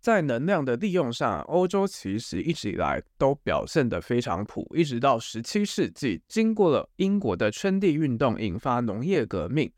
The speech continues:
农业的设备升级了，欧洲在农耕的技术上才赶上中国。而整个欧洲经济落后的情况呢，也是一直到后续十八、十九世纪，英国的工业革命开始以后才得到改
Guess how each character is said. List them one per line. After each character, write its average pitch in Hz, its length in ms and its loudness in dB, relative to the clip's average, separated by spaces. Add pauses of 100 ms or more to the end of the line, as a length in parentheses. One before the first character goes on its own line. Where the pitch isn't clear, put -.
(200)
农 120 280 0
业 175 220 4
的 92 160 -2
设 170 240 0
备 156 180 2
升 208 300 2
级 82 220 -4
了， 87 300 -2
欧 139 200 0
洲 135 180 2
在 135 220 2
农 107 240 -4
耕 143 100 0
的 135 120 0
技 170 180 0
术 131 160 -2
上 110 300 0
才 98 240 -6
赶 - 280 -6
上 95 360 0
中 131 320 -2
国。 - 260 -8 (420)
而 190 180 6
整 147 280 0
个 113 140 0 (100)
欧 180 240 2
洲 165 240 2
经 180 260 0
济 170 200 0
落 156 180 4
后 139 140 -2
的 120 80 2
情 92 240 -6
况 131 240 0
呢， 104 120 0
也 76 220 -2
是 - 360 -2
一 208 120 0
直 101 200 -8
到 120 180 2
后 143 320 0
续 - 320 -4
十 113 320 -6
八、 170 240 2
十 113 240 -4
九 101 160 0
世 98 240 -4
纪， 101 260 -2
英 147 240 -2
国 90 140 -4
的 101 140 -2
工 165 280 0
业 131 140 2
革 95 180 -6
命 120 200 0
开 120 220 -2
始 120 200 -4
以 62 100 -4
后 - 200 -2
才 - 260 -8
得 104 220 -2
到 113 180 2
改 - 160 -6